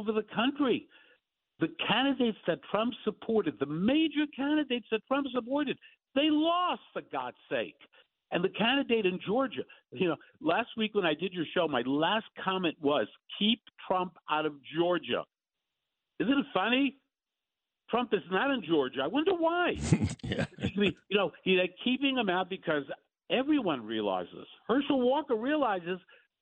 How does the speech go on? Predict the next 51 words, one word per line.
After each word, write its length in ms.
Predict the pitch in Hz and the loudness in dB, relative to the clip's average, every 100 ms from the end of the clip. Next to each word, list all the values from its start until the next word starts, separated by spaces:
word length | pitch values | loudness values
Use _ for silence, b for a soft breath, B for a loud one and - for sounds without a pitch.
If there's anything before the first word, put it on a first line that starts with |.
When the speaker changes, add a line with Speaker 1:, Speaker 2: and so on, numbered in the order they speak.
| _ | _
Speaker 1:
bringing 520 | 139 170 240 262 247 226 | -2 0 2 0 -2 -2
Trump 260 | 226 196 214 | -2 0 2
in 160 | 196 | 2
is 100 | 170 | 2
a 60 | 151 139 - | 0 -2 -2
guaranteed 600 | 170 185 180 - 170 135 | 0 0 -2 -6 -8 -2
loss. 260 | 131 107 - | -2 -2 -4
I'm 140 | 147 | -2
not 160 | 196 226 - | 0 -2 -4
sure 160 | 226 220 | 0 2
he's 160 | 208 - | 2 0
going 240 | 202 202 | 0 0
to 80 | 196 | 0
win 160 | 185 180 | 0 2
anyway, 440 | 226 254 131 113 - b b - | 0 2 0 -2 -6 b b -2
but 200 | 143 143 _ _ _ _ | -2 -2 _ _ _ _
there 180 | 160 160 | 0 0
is 100 | 185 180 | -2 -2
that 140 | 170 160 151 | -2 -2 -2
recognition. 720 | 170 180 160 180 262 - 214 - | -6 -6 -4 -2 0 -2 -4 -2
Speaker 2:
Yeah. 180 | 160 78 | 0 0
Speaker 1:
It's 120 | 233 | 0
not 140 | 285 320 | 0 2
about 240 | 262 190 | 0 0
being 200 | 185 180 | 0 2
a 40 | |
nice 300 | 147 139 147 147 - | 0 0 0 -2 -2
guy. 240 | 123 127 | -2 0
You 240 | 147 160 131 | -2 -2 0
know, 100 | 113 | 0
I 40 | |
wanna 180 | 120 147 | 2 0
be 140 | 143 | -2
nice, 280 | 139 131 143 143 - | -2 0 -2 -4 -12
for, 80 | - _ - | -16 _ -12
you 100 | 143 | -4
know, 120 | 143 107 - _ - | -2 -2 -6 _ -4
treat 180 | 208 185 - | -4 -4 -4
Trump 180 | 190 180 - | -4 -4 -4
nice 360 | 147 147 170 160 - | 0 2 0 -2 -4
'cause 100 | 135 | -4
he's 120 | 123 | -2
a 80 | 131 | -2
nice 220 | 147 165 147 151 | 0 0 0 0
guy. 320 | 147 165 185 b b b _ _ _ - | 0 0 -4 b b b _ _ _ 0
We 120 | 233 | 2
wanna 260 | 254 277 269 | 4 2 0
win, 280 | 262 320 294 | 0 0 0
for 80 | 233 | -4
God's 300 | 160 139 - | -2 -4 -4
sake, 260 | - 127 127 | -2 -2 -2